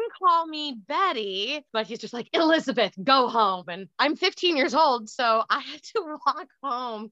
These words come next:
covered in marinara sauce, looking like I was just, like,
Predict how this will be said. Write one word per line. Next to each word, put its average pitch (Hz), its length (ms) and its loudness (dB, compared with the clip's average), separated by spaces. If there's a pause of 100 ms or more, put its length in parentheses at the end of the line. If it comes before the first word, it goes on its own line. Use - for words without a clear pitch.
covered 240 280 -4
in 254 120 -6
marinara 208 580 -2
sauce, 160 520 -4 (300)
looking 311 240 4
like 302 240 2 (340)
I 269 120 4
was 285 160 -2
just, 277 140 -8
like, 233 240 2